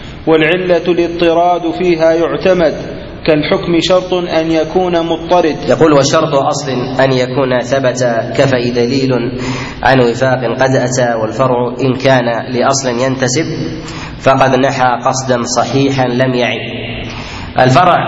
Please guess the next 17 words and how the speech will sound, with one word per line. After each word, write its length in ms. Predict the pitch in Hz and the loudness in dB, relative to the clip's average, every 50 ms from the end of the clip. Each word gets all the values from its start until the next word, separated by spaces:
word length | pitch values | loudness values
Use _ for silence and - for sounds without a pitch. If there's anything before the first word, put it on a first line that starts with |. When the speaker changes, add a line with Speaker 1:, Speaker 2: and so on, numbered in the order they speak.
| - - - - - - | -4 -4 -4 -4 -2 0
Speaker 2:
ذكرنا 720 | 127 139 143 143 160 151 143 143 135 127 127 131 - - 139 | 2 2 4 4 4 4 4 2 0 -2 -2 -4 -4 -4 -2
أنه 340 | 147 143 139 143 143 143 143 | -2 0 -2 -2 -2 -2 -2
بينه 300 | 160 165 165 151 139 135 135 135 | -2 -2 -2 -2 -2 0 0 0
وبين 260 | 135 139 151 151 139 | 0 0 0 0 0
الأصل 380 | 127 131 - - - 151 165 | 0 0 0 -2 -2 -2 -2
مراتب، 360 | 160 156 156 139 127 - - - - - - - - - - - - - - - - - - - 131 | 0 2 2 0 0 -2 -6 -8 -10 -10 -10 -10 -10 -10 -10 -8 -8 -8 -10 -10 -10 -12 -8 0 2
بينه 260 | 135 147 147 143 139 | 4 4 6 4 4
وبين 340 | 135 135 131 131 143 143 131 | 4 2 2 2 0 0 0
الأصل، 360 | 131 131 120 135 131 - 151 160 160 156 - - - - - - - - 123 | 0 0 0 0 0 -2 -2 -2 -2 -4 -4 -4 -4 -6 -6 -6 0 2 4
الأصل 420 | 131 131 135 147 143 147 156 151 | 4 6 6 4 4 2 2 2
مراتب، 480 | 147 143 139 127 113 131 139 131 - - | 2 2 0 0 -2 -4 -8 -8 -2 0
كلما 380 | 175 180 175 165 151 147 139 139 | 2 2 4 2 2 0 0 -2
دنا 240 | 143 156 151 139 | -2 -2 -2 -2
الأصل 460 | 131 - - 151 156 135 131 131 131 143 | -2 0 -2 -2 -2 -2 -2 0 0 0
من 180 | 156 151 143 | 0 0 2
مرتبة 640 | 139 131 127 135 127 151 151 147 135 131 131 139 127 | 0 0 0 0 0 -2 0 0 0 -2 -2 -2 -2
الفرع 480 | 127 - 143 151 165 175 165 - - | 0 2 2 2 4 2 0 0 -4